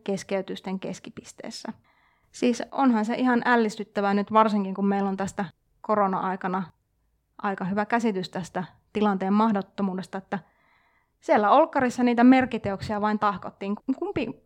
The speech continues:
oikeastaan olisi kamalampaa se, että joutuu kirjoittamaan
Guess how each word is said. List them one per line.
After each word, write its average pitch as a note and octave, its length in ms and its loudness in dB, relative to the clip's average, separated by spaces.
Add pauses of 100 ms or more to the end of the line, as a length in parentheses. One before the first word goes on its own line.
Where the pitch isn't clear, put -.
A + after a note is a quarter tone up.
(120)
oikeastaan G#3 480 0
olisi G3+ 220 -2
kamalampaa G3 520 4
se, G#3+ 140 0
että G#3 240 -2 (760)
joutuu B3 260 6
kirjoittamaan G#3+ 640 4